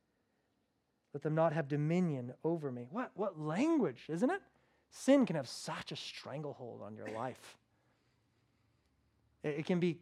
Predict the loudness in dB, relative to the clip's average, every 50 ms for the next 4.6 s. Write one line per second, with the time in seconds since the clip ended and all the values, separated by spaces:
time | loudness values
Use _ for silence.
0 | -12 -12 -4 0 2 4 4 4 2 0 -4 -4 -4 -4 -2 0 -2 -2 -2 -4
1 | -8 -10 -10 -16 -18 -18 -16 -16 -16 -18 _ -20 -20 -20 _ _ _ _ _ _
2 | _ _ _ _ _ _ _ _ _ _ _ _ _ _ _ _ _ _ _ _
3 | _ _ _ _ _ -2 0 2 2 2 0 -2 -2 -2 -2 0 0 -2 0 0
4 | -2 -2 2 6 8 8 8 6 4 0 -8 -16